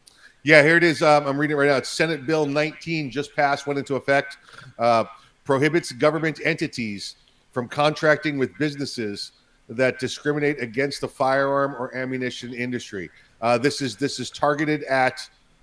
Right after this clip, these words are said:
uh, at, at the banks, Craig, just like you said. It's targeted at the banks. So if banks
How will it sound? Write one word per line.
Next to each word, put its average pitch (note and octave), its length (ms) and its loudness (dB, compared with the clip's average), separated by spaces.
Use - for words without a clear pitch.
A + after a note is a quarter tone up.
uh, A#2 260 -2
at, C3 220 2
at C3+ 260 2
the D3 60 0
banks, D3+ 400 2
Craig, A#2 300 -2
just B2+ 180 -4
like C3 220 -2
you B2 80 -4
said. A2 360 -2
It's A2+ 140 -10
targeted C#3 300 0
at - 20 -12
the A2+ 80 -14
banks. C3+ 240 0
So C3 100 -2
if - 160 -6
banks D#3 440 -2